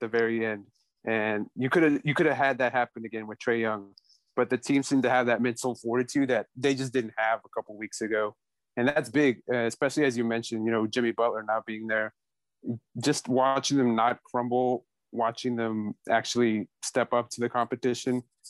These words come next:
that's been really big. And just seeing them persevere through all of this, this covid-riddled, you know, season. Uh, and it, it's been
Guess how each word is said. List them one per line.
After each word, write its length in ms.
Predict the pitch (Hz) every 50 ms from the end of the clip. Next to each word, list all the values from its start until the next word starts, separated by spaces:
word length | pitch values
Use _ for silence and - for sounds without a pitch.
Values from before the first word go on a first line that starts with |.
| - - -
that's 200 | - 117 113 -
been 260 | - - 123 117 107 104
really 300 | 95 104 110 113 113 113
big. 360 | 110 123 123 120 123 117 -
And 360 | 117 117 113 110 107 107 101 - _ - - - - - - - - - -
just 200 | 131 147 - -
seeing 240 | 190 180 175 160
them 260 | 156 156 147 131 113 - _ _ _ -
persevere 580 | - - - - - 143 120 113 127 143 143 135
through 180 | - 120 107
all 240 | 101 101 101 101 104
of 80 | 104 104
this, 360 | 101 - - - - - - -
this 280 | 123 120 - - - - -
covid-riddled, 1300 | - - 143 139 135 127 131 127 123 123 120 113 113 123 - - 123 117 123 127 127 127 117 107 107 101 - _ _ _ _ _ _ _ -
you 120 | 127 127
know, 160 | 120 113 107 101
season. 600 | - - - - 123 139 117 95 98 98 101 95 - - - - - - - - - -
Uh, 380 | 117 110 107 104 101 101 95 - -
and 380 | 113 107 107 107 104 101 101 - _ _ _ _ _ - - - - - -
it, 160 | - 127 - - - 127
it's 140 | 120 -
been 360 | - 143 131 113 113 110 104